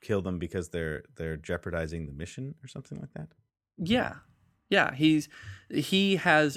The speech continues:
Speaker 2: overriding mission, uh, control. Um,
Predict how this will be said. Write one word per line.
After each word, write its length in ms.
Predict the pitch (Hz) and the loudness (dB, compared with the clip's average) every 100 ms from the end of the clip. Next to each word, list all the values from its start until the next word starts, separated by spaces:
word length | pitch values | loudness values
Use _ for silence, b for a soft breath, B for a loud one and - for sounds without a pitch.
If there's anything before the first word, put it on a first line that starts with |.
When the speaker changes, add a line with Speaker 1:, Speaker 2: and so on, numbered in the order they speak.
| - | 4
Speaker 2:
overriding 920 | 151 139 139 127 127 127 120 117 107 | 4 4 2 6 6 6 4 -2 -6
mission, 720 | 139 135 143 - 110 104 - - | -4 0 0 0 -4 -4 -10 -12
uh, 220 | - 104 | -8 -6
control. 760 | - - - - 113 - - - _ _ _ _ _ _ _ _ _ - | -6 -6 -6 -2 -2 -2 -4 -8 _ _ _ _ _ _ _ _ _ -8
Um, 480 | 117 101 - - | -6 -6 -8 -12